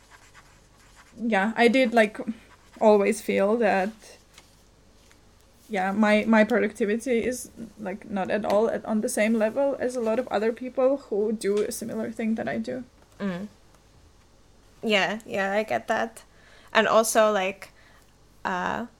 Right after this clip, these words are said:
Speaker 2: well, I started this saying that it's totally different for me now. I mean, of course, I still get these feelings, but, uh, as you were also saying, maybe, like, we've learned to think about it a bit, like, approach it a bit differently now,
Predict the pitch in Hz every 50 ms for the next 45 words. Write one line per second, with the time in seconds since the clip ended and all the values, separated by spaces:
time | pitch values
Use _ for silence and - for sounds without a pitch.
0 | _ _ _ _ _ - 214 214 220 240 240 - 269 269 277 277 247 247 240 247
1 | - - 202 214 233 214 208 208 220 233 - 208 - 190 196 - - - 208 208
2 | 208 208 202 196 196 196 208 214 226 214 - 214 190 190 190 190 190 196 190 196
3 | 202 208 - - 190 185 185 190 180 - 196 - - 208 185 196 - 185 185 190
4 | - - 190 190 185 185 175 175 190 - - - - _ _ _ - 190 - 180
5 | - - - - 196 170 165 151 180 202 233 - - - - 196 190 190 190 -
6 | - - _ _ _ _ - 98 - - - - - - - 202 202 - - 202
7 | 185 190 196 196 185 180 190 202 - - 208 208 - 202 185 185 196 196 196 202
8 | 202 - 226 214 196 180 180 180 185 190 190 196 - - - - - - - -
9 | - _ _ _ 202 196 185 180 185 180 185 202 196 - 226 196 196 - 214 208
10 | 202 - 294 277 269 311 320 339 349 359 370 359 359 359 359 349 - - - -
11 | 254 247 240 - 226 220 - 240 233 269 277 - 339 330 320 330 311 302 320 339
12 | 330 349 349 330 - 339 339 339 330 330 349 359